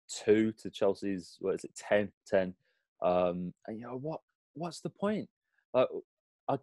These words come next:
Speaker 1: can't, it's, it's so disappointing to, to see a team. Um,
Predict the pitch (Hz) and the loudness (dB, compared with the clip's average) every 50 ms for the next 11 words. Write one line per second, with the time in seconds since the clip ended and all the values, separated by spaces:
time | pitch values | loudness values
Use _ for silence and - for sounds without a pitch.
0 | - - 160 160 160 156 147 123 107 _ _ _ _ _ _ _ _ _ _ - | -2 -2 0 2 2 0 -2 -4 -8 _ _ _ _ _ _ _ _ _ _ 0
1 | 123 120 - - - 123 117 - - 170 170 160 135 - 151 - - 135 - - | 0 0 0 -2 -2 -2 -2 2 6 6 8 8 6 4 0 2 0 0 2 2
2 | 143 139 127 113 - 101 98 95 - 101 - - _ - - 101 - - - 120 | 2 2 2 0 0 -2 -4 -4 -6 -8 -10 -12 _ -18 -16 -16 -8 -2 0 2
3 | 113 110 101 - - - 113 107 101 101 95 - _ _ _ _ _ _ _ _ | 2 2 2 0 0 0 0 2 0 0 -4 -8 _ _ _ _ _ _ _ _
4 | _ _ _ - 107 107 104 104 104 101 104 104 104 | _ _ _ -2 0 0 2 2 0 0 0 -2 -4